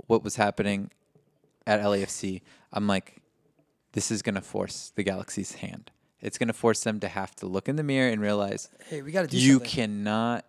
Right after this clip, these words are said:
Speaker 1: just cater to the aso kids
Speaker 2: Yeah.
Speaker 1: and the soccer moms
Speaker 2: Yeah.
Speaker 1: and the, the, the, the kids.
Speaker 2: Yeah.
Speaker 1: You're gonna have to sell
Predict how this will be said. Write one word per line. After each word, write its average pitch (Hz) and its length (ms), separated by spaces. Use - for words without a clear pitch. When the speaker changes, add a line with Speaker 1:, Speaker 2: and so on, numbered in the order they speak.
Speaker 1:
just - 760
cater 101 680
to 95 420
the - 80
aso 98 360
kids 92 640
Speaker 2:
Yeah. 131 200
Speaker 1:
and 101 100
the 90 40
soccer 95 320
moms 92 560
Speaker 2:
Yeah. 104 80
Speaker 1:
and 92 540
the, 110 160
the, 101 220
the, 98 380
the - 80
kids. - 500
Speaker 2:
Yeah. 127 100
Speaker 1:
You're 107 260
gonna 101 260
have 101 240
to - 80
sell 90 400